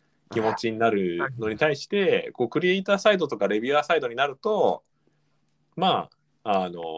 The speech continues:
Speaker 1: まあ、ある意味結構見えちゃってる部分ってやっぱあるから、楽屋の裏が分かっちゃってる部分があって、
Speaker 2: うん、そうね。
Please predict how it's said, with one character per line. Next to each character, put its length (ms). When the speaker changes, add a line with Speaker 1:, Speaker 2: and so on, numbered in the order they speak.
Speaker 1:
ま 120
あ、 40
あ 60
る 80
意 100
味 160
結 220
構 140
見 160
え 80
ち 100
ゃ 40
っ 60
て 120
る 80
部 140
分 100
っ 40
て 120
や 80
っ 60
ぱ 120
あ 60
る 100
か 100
ら、 160
楽 220
屋 140
の 100
裏 200
が 260
分 60
か 100
っ 80
ち 80
ゃ 20
っ 80
て 100
る 60
部 100
分 160
が 100
あ 160
っ 40
て、 340
Speaker 2:
う 60
ん、 100
そ 120
う 40
ね。 100